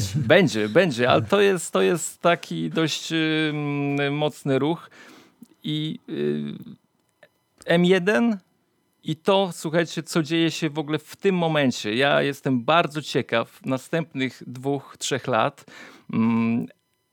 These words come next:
Apple kontra Facebook. Czujecie to? Za chwileczkę <laughs> będzie totalne, totalna zmiana w marketingu, w tym, jak, y, będą nas monitorować, śledzić, bo tak naprawdę w Apple,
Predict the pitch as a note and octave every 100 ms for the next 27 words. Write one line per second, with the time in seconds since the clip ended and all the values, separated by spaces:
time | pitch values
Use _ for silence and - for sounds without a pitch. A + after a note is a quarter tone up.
0 | _ _ - F3+ F3 E3+ D#3+ D#3 D3 _
1 | _ _ - D3 C#3 C3+ - C3 B2 -
2 | B2 G#2+ F#2 F2+ - - _ _ _ _
3 | _ _ - C#3+ C3+ B2+ A2+ C3 D#3 -
4 | - - _ _ A#2 C3 C#3 - F3+ F3+
5 | - - D3 E3 - - B2 D3+ E3+ C3
6 | D#3 D#3 D3+ - _ _ _ - D#3+ -
7 | F#3+ G3 F#3 F3 E3+ E3 - - - -
8 | D#3 F#3+ G3 E3+ C#3 F3 E3+ C#3 E3 D3+
9 | D3+ - D3 A#2 G#2 - - D3 C#3+ C#3
10 | - - C3+ C3 C#3 C3+ B2+ A#2 D3 D3+
11 | C#3 D3 C#3 C3 - - - C3+ B2+ -
12 | - - - - A#2 C#3 C3+ D3 C#3 A#2+
13 | A2+ - - C#3 C#3 A2 G#2 - B2 A#2
14 | B2+ C3 B2 C#3 E3 D3+ D#3 C#3+ D3 -
15 | - - - - C#3+ D#3+ D#3